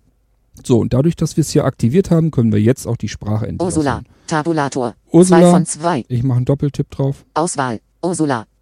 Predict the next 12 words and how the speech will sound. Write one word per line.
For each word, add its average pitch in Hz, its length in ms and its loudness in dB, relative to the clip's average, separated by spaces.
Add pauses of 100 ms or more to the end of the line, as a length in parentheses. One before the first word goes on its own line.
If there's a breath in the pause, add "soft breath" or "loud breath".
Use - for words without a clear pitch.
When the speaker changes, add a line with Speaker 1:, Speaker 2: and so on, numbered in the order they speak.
Speaker 2:
Tabulator. 147 680 -4 (240)
Zwei 165 280 -2
von 160 180 -2
zwei. 151 480 -4
Speaker 1:
So 135 140 2
müsst 156 240 0
ihr 139 60 -4
das 131 180 -2
machen, 131 400 -2
wenn 117 280 -2
ihr 101 280 -4
von - 260 -8